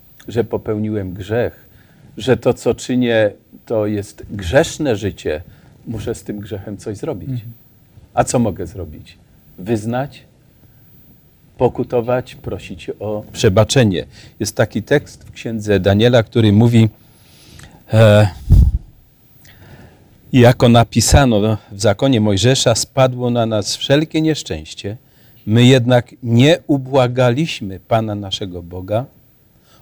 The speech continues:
Speaker 1: odwracając się od naszych win i bacząc na Twoją prawdę”. A więc to jeszcze nie jest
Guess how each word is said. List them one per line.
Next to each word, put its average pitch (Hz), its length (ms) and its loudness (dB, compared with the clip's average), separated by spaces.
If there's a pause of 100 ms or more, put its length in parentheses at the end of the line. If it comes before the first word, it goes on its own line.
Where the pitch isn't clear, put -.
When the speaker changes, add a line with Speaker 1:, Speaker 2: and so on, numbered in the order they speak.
(120)
Speaker 1:
odwracając 120 960 2
się 92 300 -14
od 98 160 -18
naszych 90 460 -10
win 87 300 -18 (520)
i 113 120 -10
bacząc 104 800 -14 (300)
na 101 440 -12
Twoją 101 560 -10 (160)
prawdę”. 92 480 -16 (560)
A 87 80 -16
więc - 420 -12 (840)
to 139 100 0
jeszcze 131 360 0
nie 120 140 0
jest - 420 -6